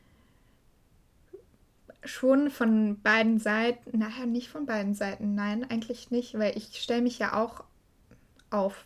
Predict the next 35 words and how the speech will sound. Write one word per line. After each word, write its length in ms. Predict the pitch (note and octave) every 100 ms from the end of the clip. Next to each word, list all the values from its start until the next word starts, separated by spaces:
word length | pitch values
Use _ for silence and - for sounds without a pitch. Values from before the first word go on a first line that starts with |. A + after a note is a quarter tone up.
| -
eine 340 | - G3 A3 A3+
Seite. 560 | A#3+ B3 C4 - C#4+ -
Also 220 | F#3+ G3+
es 380 | F#3+ - - -
ist 60 | -
jetzt 220 | F#3 -
nicht 180 | G#3+ -
so, 100 | G#3
dass 240 | G3+ G3+
ich 180 | G3+ -
eine 160 | G#3+ G3+
Seite 340 | G#3 G3+ G3
ausschließe 500 | G#3 B3 - G#3 G3+
oder 160 | G3+ G#3
so, 80 | G3+
aber 120 | G#3+
ich 140 | G#3+
hab 100 | A3
ja 140 | G#3 -
auch 140 | A3
eine 240 | A3 G3+ G#3 - - - _
ähm, 320 | - G#3+ G3 -
Meinung 680 | G3 F3+ F#3 G3+ G3+ G3+
und 180 | - G3 -
eine 440 | F#3+ F#3 F3+ F3+ G#3+ - _ _ _ - -
Haltung. 760 | F3+ F#3+ G3+ C4 C4 C#4 C#4 - - - - _ _ _
Ähm, 800 | A3 A3 A3 A3 G#3+ G#3+ A3 A3 - - - _ - _ _
aber 340 | G#3+ A3 A3+ -
es 200 | A#3+ -
ist 340 | A#3+ - -
dann 220 | A#3 A#3+
so, 160 | A#3 A#3+
dass 260 | A3+ A3+
ich 160 | - A3+
dann 400 | A#3 A3 A3+ -